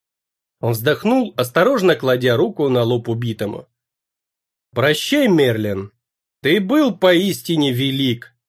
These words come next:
Ты был как солнце. Ты, ты был достойным врагом.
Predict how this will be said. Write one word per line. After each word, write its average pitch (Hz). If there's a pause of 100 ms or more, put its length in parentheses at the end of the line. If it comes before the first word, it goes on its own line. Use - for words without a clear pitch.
(300)
Ты 131
был 170
как 175
солнце. 190 (280)
Ты, 156 (640)
ты 120
был 170
достойным 156
врагом. 123